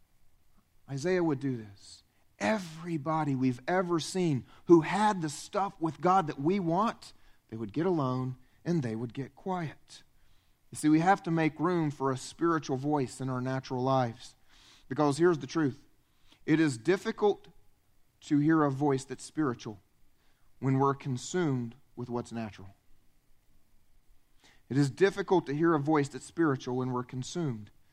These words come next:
with what's natural. What that means is that we're not going to hear our feelings if we are so busy, if we are so active with so many things, if we don't have time to just sit down and say,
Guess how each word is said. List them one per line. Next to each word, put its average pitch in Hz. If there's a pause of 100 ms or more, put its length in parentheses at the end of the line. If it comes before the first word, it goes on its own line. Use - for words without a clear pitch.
(260)
with 135
what's 127
natural. 143 (800)
What 175
that 180
means 196
is 151
that 156
we're 185
not 220
going 190
to 170
hear 180 (440)
our 160
feelings 143
if 139
we 185
are 117
so -
busy, 196 (320)
if 143
we 202
are 185
so 220
active 190
with 170
so 196
many 190
things, 185
if 143
we 214
don't 208
have 185
time 196
to 170
just 160
sit 185
down 190
and 170
say, 165